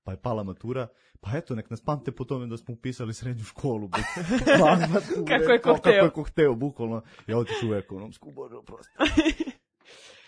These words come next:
Speaker 2: Dobro, i ima jedno ovde pitanje o kom smo mi malo pre razglabali, šta je nemoguće,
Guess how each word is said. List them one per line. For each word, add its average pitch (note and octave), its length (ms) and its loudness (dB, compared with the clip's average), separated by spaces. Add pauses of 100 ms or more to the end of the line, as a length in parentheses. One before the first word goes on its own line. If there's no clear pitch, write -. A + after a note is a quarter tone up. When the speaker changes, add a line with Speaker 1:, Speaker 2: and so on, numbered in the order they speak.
(140)
Speaker 2:
Dobro, C#3 420 -6
i F3 140 -6
ima F#4+ 380 0
jedno F4 180 -6
ovde E4 200 -8
pitanje G#3+ 400 0
o F#3+ 60 -2
kom F#3+ 180 -8
smo F#3+ 160 -6
mi B3 120 -4
malo A#3+ 220 -2
pre E3 180 -4
razglabali, D#3+ 640 -4 (220)
šta - 220 -8
je D4 120 0
nemoguće, F3 680 -2